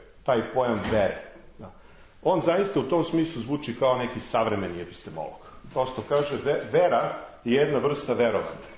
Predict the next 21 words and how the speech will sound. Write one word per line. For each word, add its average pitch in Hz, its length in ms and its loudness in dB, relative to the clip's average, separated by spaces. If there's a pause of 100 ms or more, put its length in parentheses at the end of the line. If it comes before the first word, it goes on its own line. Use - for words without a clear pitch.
(140)
I 120 100 -6
zato 190 320 2
nam 180 160 2
je 156 160 4 (340)
i 131 100 -2
verovanje, 185 480 4
između 127 360 0
ostalog, 214 480 2 (100)
veoma 208 240 2
važno 165 320 2
u 147 40 4
ovom 123 120 0
praktičnom 131 420 -2
smislu, - 320 -8
ne 143 160 -2
kao 156 340 2
osnov-, 143 340 2
samo 175 380 0
kao 135 180 4
osnova 131 400 0
postupaka 107 600 -2